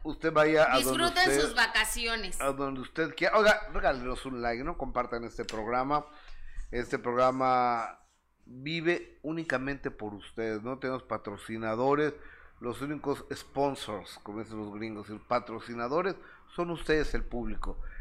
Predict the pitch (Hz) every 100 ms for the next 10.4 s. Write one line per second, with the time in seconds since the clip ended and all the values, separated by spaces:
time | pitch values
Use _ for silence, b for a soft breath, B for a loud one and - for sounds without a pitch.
0 | B 120 113 143 143 127 - 143 139 -
1 | 123 110 113 120 139 135 - - - -
2 | b b - 120 - 131 123 135 131 127
3 | 127 120 123 110 120 117 123 131 160 156
4 | 139 120 113 110 110 107 101 104 98 107
5 | 110 110 110 104 104 95 101 98 101 -
6 | 110 113 107 - 98 - 104 98 - -
7 | 131 143 175 B B B B B 120 123
8 | 123 120 - 120 - 117 - 104 - 127
9 | 123 120 113 120 120 139 131 110 110 110
10 | 127 127 120